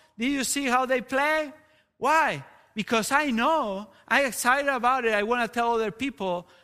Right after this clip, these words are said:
and tell, "You gotta see the review, the, the highlights and see that goal," right? Well, it's the same for God. It's the same for Christ. Do you know Christ really?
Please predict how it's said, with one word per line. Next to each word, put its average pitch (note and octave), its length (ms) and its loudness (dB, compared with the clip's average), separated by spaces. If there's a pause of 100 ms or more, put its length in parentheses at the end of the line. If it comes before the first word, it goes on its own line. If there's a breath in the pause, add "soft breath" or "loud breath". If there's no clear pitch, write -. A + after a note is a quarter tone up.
and G3+ 180 -4
tell, G#3 220 2
"You F#3 160 -2
gotta A#3 240 2
see A#3+ 300 -6
the F#3+ 160 -4
review, E3 400 -6
the, D#3 280 -8 (180 soft breath)
the F3+ 100 -2
highlights G3 560 0
and E3 120 -6
see A3+ 120 -8
that G#3 260 -2
goal," A3 320 -6 (400)
right? D4+ 300 0 (1160)
Well, G#3+ 400 0
it's F#3+ 140 -4
the A3+ 140 -2
same A3 380 -2
for F3+ 260 -6
God. E3+ 400 -8 (880)
It's B3+ 100 -4
the C4 120 -2
same C4 260 0
for G#3+ 180 -2
Christ. G#3+ 760 -2 (960)
Do F#3+ 80 0
you C#4 160 4
know B3+ 200 2
Christ A3+ 500 0
really? C#4+ 460 0